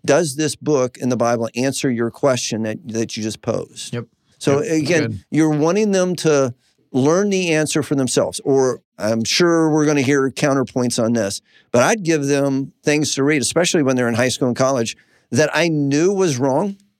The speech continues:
Speaker 1: And I would say, "I want you to read this and tell me why this is wrong." They were at a developmental stage that they could think for themselves. But I would give them things and I'd say, "Now,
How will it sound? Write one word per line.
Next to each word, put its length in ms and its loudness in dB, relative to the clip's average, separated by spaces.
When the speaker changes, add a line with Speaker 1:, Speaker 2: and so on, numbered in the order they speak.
Speaker 1:
And 120 2
I 80 2
would 120 0
say, 100 0
"I 100 0
want 200 -2
you 60 0
to 80 0
read 260 0
this 180 0
and 140 -2
tell 260 0
me 160 -2
why 240 0
this 240 -4
is 160 -6
wrong." 240 -6
They 180 2
were 100 0
at 160 2
a 80 -2
developmental 640 0
stage 340 -2
that 120 -2
they 100 0
could 160 -4
think 180 -2
for 120 -6
themselves. 680 -6
But 120 2
I 100 2
would 160 -2
give 220 -2
them 160 -2
things 280 -4
and 100 -4
I'd 60 -6
say, 120 -4
"Now, 280 -2